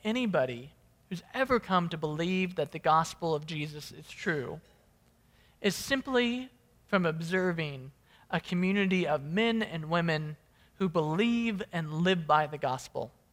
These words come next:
as if it's true. That from the first century to the twenty-first century, that it's not about clever tactics or good advertising or, or some, something in some book, but it's encountering a community of men and women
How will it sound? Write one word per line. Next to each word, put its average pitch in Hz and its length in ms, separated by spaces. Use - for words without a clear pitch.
as 165 160
if 160 160
it's - 160
true. - 200
That 180 160
from 180 240
the 165 100
first 233 300
century 202 560
to - 160
the 165 100
twenty-first 180 500
century, 151 520
that 151 160
it's 151 140
not 185 180
about 156 420
clever 220 300
tactics 214 720
or 160 80
good 180 200
advertising 180 840
or, 143 200
or 165 60
some, 202 380
something 185 500
in 160 80
some 185 240
book, 160 300
but 160 100
it's 156 260
encountering 220 1040
a 156 80
community 185 720
of 175 100
men 185 260
and 170 220
women 156 400